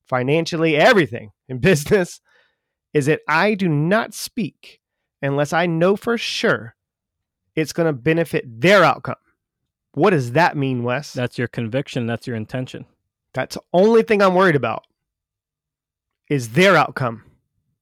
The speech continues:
Speaker 1: Not what I'm selling, what they're out, what are they trying to achieve? I'm not gonna say anything. I'll give 'em tough love. Sometimes people need a kick in the ass. I'm gonna be honest with you.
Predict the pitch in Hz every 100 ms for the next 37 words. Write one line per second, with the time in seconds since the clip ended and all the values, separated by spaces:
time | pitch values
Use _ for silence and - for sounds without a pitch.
0 | _ _ _ _ _ _ 123 147 277 269
1 | 226 180 175 170 180 - _ _ _ -
2 | 127 120 147 233 - 165 135 160 285 214
3 | 247 - 220 220 214 196 147 - 160 117
4 | 117 - - - - 151 190 220 233 202
5 | 214 214 202 165 151 240 190 247 147 -
6 | 156 - 135 170 139 135 - _ _ _
7 | - 156 220 202 185 165 208 180 226 -
8 | 165 131 120 117 101 - - 127 202 156
9 | 160 196 139 131 120 117